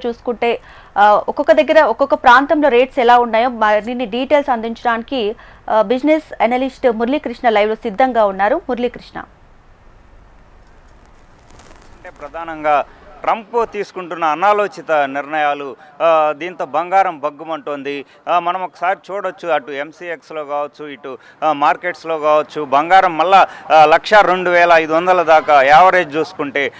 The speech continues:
Speaker 2: ఆ, భీకరంగా అయితే పెరుగుతా, ఆ, ఉంది. ఆ,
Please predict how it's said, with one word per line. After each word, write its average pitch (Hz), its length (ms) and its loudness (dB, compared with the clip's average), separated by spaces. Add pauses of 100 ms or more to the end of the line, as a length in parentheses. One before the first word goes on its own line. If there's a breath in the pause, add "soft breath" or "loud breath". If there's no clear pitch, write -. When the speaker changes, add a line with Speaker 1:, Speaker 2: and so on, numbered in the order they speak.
(160 loud breath)
Speaker 2:
ఆ, 147 180 6
భీకరంగా 175 520 -2
అయితే 165 180 -2
పెరుగుతా, 143 520 -2 (100)
ఆ, 123 460 0
ఉంది. 131 340 -6 (220 loud breath)
ఆ, 147 400 6